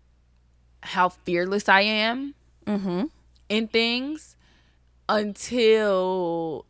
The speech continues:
Speaker 1: it hits me when somebody else real, like, reminds me that that's something that could be scary. For example,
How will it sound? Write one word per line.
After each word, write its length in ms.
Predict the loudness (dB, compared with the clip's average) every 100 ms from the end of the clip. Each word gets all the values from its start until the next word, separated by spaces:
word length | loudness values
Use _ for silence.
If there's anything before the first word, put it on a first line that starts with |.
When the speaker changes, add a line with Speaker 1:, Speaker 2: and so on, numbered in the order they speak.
| _
Speaker 1:
it 200 | -2 -2
hits 300 | -2 -4 -4
me 360 | -8 -8 -6 -6
when 260 | -6 -8 -8
somebody 500 | -4 -2 -2 -4 -8
else 300 | -8 -10 -12
real, 360 | -6 -4 -2 0
like, 240 | 0 -2
reminds 580 | -8 -10 -4 -4 -4 -8
me 100 | -10
that 200 | -6 -4
that's 160 | -4 -6
something 300 | -8 -8 -10
that 140 | -10 -6
could 160 | -8
be 120 | -6
scary. 440 | -8 -4 -4 -4 -8
For 280 | 0 2 4
example, 680 | 2 -6 -8 -10 -10 -10